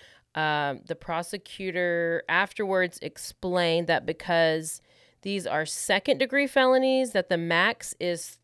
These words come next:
thirty years. But the part, uh, two of the counts have been dismissed, and f-, four of them she pled guilty on.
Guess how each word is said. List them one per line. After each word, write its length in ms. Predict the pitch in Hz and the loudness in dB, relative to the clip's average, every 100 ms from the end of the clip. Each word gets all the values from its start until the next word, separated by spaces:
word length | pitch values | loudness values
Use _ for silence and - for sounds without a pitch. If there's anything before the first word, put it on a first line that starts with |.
| _ - | _ -4
thirty 280 | 185 180 | -2 -2
years. 720 | 214 185 165 165 269 349 - - _ _ _ _ _ _ _ _ - | -6 -4 -4 -4 -6 -10 -18 -20 _ _ _ _ _ _ _ _ -10
But 400 | 165 185 175 - | 2 4 4 2
the 80 | 185 | -6
part, 420 | - 202 214 - | -2 0 0 -2
uh, 540 | - 175 170 170 160 156 - _ _ _ - _ _ _ | 0 2 2 2 0 -4 -8 _ _ _ -20 _ _ _
two 280 | - 302 320 | -4 0 0
of 120 | 302 | -2
the 80 | 294 | -2
counts 280 | 254 240 226 | 0 0 0
have 120 | 208 | 0
been 140 | 208 | -2
dismissed, 560 | 190 190 185 170 170 - | -4 0 4 4 2 -6
and 260 | 165 170 165 | -4 -4 -6
f-, 200 | - - _ _ | -14 -20 _ _
four 280 | - 196 202 | -6 2 4
of 100 | 180 | 4
them 140 | 170 165 | 2 -2
she 160 | - | -6
pled 200 | 170 151 | -8 -8
guilty 300 | 139 - 151 | -8 -8 -10
on. 200 | 123 - | -12 -14